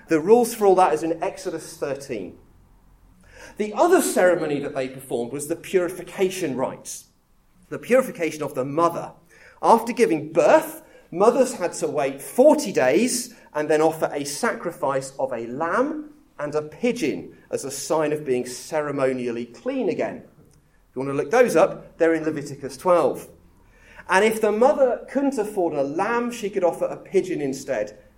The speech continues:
Hence, Luke mentions in verse twenty-four two doves or young pigeons. Now, I've heard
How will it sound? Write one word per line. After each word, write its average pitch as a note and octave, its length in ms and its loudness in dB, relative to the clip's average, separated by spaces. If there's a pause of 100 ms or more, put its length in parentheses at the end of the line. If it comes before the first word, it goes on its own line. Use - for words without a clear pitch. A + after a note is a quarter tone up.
(100)
Hence, - 540 -4 (120)
Luke B2+ 400 -2
mentions A#2 440 -2
in G#2 60 -14
verse A2 220 -4
twenty-four A2+ 800 -4
two A#2 560 -6 (200)
doves A2+ 300 0
or A2 120 0
young A2+ 240 0
pigeons. G#2+ 680 -8 (2000)
Now, G3+ 120 2
I've A3+ 140 0
heard E4 340 0